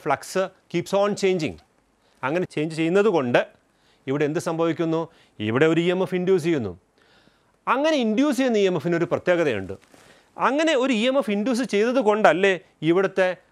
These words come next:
വോൾട്ടത കുറഞ്ഞത്, ബൾബിൻ്റെ ബ്രൈറ്റ്നസ് കുറഞ്ഞത്? അപ്പോൾ നമുക്ക് സ്വാഭാവികമായിട്ട് മനസ്സിലാക്കാൻ സാധിക്കും, നമ്മൾ അപ്ലൈ ചെയ്ത വോൾട്ടേജിന്, സർക്യൂട്ടിൽ അപ്ലൈ ചെയ്ത വോൾട്ടേജിൻ്റെ വിപരീത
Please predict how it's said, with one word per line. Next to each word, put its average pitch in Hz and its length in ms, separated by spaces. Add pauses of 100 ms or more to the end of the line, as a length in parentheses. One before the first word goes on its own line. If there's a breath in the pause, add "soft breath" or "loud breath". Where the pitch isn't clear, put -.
(200)
വോൾട്ടത 180 420 (100)
കുറഞ്ഞത്, 180 360 (680)
ബൾബിൻ്റെ 190 440
ബ്രൈറ്റ്നസ് 180 420
കുറഞ്ഞത്? 175 300 (540 soft breath)
അപ്പോൾ 247 260
നമുക്ക് 202 300
സ്വാഭാവികമായിട്ട് 180 680
മനസ്സിലാക്കാൻ 147 440 (100)
സാധിക്കും, 123 340 (380 soft breath)
നമ്മൾ 247 160 (100)
അപ്ലൈ - 320 (120)
ചെയ്ത 226 140 (120)
വോൾട്ടേജിന്, 113 520 (1400 soft breath)
സർക്യൂട്ടിൽ 240 440 (100)
അപ്ലൈ 285 200 (100)
ചെയ്ത 233 220
വോൾട്ടേജിൻ്റെ 165 720 (800)
വിപരീത 233 420